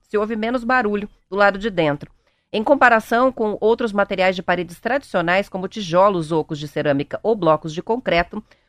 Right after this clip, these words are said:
o isopor tem uma das condutividades térmicas mais baixas, o que significa que menos calor é trocado, né, transmitido de um lado pro outro. A reportagem é da agência fapes.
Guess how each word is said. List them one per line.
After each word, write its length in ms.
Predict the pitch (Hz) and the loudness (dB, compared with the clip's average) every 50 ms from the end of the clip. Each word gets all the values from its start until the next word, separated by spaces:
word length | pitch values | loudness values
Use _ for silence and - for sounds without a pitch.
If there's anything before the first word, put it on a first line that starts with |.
| - - - | -14 -6 -2
o 80 | 233 262 | 0 0
isopor 520 | 247 233 247 - - 233 233 247 269 269 | 2 4 4 4 4 4 2 2 2 2
tem 200 | - 254 240 226 | 0 -2 -2 -2
uma 140 | 233 233 226 | -2 -2 -2
das 200 | 214 226 214 - | -2 -2 -4 -4
condutividades 840 | - 254 277 302 277 262 247 - 240 220 208 185 190 185 180 180 - | -4 -4 -2 0 -2 -2 -2 -4 -4 -4 -2 0 0 -2 -2 -2 -4
térmicas 440 | - 185 180 180 175 - 175 170 | -4 -4 -2 -2 -4 -6 -6 -4
mais 300 | 170 170 196 226 285 294 | -2 -2 0 0 0 0
baixas, 640 | - 262 208 185 175 175 180 - - 233 233 - - _ _ _ _ | 0 2 2 4 2 2 0 -4 -8 -10 -10 -12 -16 _ _ _ _
o 80 | - 208 | -12 -8
que 120 | - 240 | -8 -6
significa 680 | - - 220 226 226 220 214 - 233 233 240 - 269 | -6 -6 -4 -4 -4 -4 -4 -4 -6 -6 -4 -2 -2
que 140 | 262 - 277 | -2 -2 -2
menos 400 | 233 226 240 285 320 320 320 - | 0 4 4 6 4 4 2 -2
calor 260 | - 240 233 233 233 | 0 0 2 2 2
é 80 | 247 254 | 0 -2
trocado, 600 | - - 285 311 - - 220 202 190 175 160 165 | -2 0 0 0 2 2 4 4 4 4 4 2
né, 120 | 165 180 208 | 0 0 0
transmitido 680 | - 226 226 226 202 214 202 - - 208 196 190 202 220 _ _ _ _ _ | 0 0 -2 -2 -2 -4 -8 -6 -4 -6 -6 -4 -6 -10 _ _ _ _ _
de 120 | - 214 | -4 -2
um 60 | 214 | 2
lado 260 | 202 185 185 180 190 | 4 4 4 2 0
pro 160 | - - 208 165 | -4 -4 -2 -2
outro. 220 | 127 117 - 151 | -2 -2 -4 -6
A 40 | 156 | -6
reportagem 540 | 180 - - 190 - - 180 180 185 - 190 | -6 -6 -6 -6 -2 0 2 2 2 0 -2
é 20 | |
da 100 | 190 196 | -4 -4
agência 320 | 190 170 170 170 - 175 | -4 -4 -6 -8 -8 -8
fapes. 380 | - - 190 - - - - | -8 -8 -10 -10 -10 -10 -10